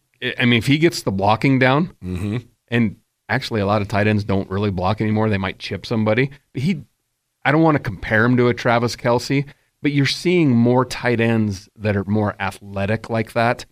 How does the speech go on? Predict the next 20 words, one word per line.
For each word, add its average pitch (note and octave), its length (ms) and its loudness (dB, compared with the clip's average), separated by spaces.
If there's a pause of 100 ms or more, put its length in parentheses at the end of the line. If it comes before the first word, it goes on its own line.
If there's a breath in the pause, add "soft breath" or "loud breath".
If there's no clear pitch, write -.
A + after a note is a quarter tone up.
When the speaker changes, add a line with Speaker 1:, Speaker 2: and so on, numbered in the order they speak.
(180)
Speaker 1:
and G#2 240 0
that - 160 -4
can F2 280 -8
run. F#2 540 0
Speaker 2:
Yeah. E2+ 240 -4 (420)
Speaker 1:
Not A2 440 2
just G#2+ 280 -2
big, F#2+ 240 0
bulky G#2+ 360 -2
tight F#2+ 240 -2
ends F#2+ 200 -4
that F#2+ 140 -4
are F#2+ 100 -4
in F#2+ 80 -4
there F2+ 100 -6
for F2 180 -16
jumbo F#2+ 320 -4
packages E2+ 560 -8
to - 80 -20
block. E2 340 -14